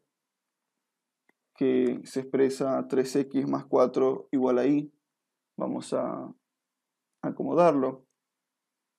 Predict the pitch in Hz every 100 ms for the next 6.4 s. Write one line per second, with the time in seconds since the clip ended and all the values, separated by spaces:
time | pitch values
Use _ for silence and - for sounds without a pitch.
0 | _ - 131 - 143 123 131 123 120 120
1 | 110 - - 120 113 107 - 123 131 127
2 | 123 123 117 120 127 - - 160 143 139
3 | 156 - _ _ _ - _ _ _ _
4 | _ _ _ _ 175 185 185 _ 151 -
5 | 147 147 139 135 147 147 151 127 139 127
6 | - - - -